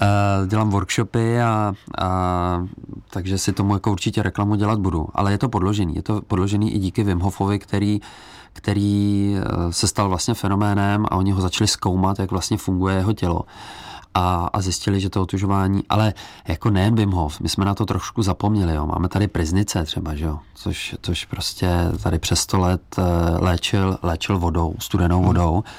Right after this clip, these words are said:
Speaker 1: a fungovalo to a my to víme. Takže teď se to tak jako znovu oživilo a, a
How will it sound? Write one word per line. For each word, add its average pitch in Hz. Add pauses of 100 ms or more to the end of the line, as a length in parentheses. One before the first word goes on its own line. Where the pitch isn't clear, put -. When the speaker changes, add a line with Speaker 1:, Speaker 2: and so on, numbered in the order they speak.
(120)
Speaker 1:
a -
fungovalo 90
to 92
a 92
my 87
to 104
víme. 82 (460)
Takže 85
teď -
se -
to -
tak -
jako 95
znovu 92
oživilo 95
a, 104 (520)
a 87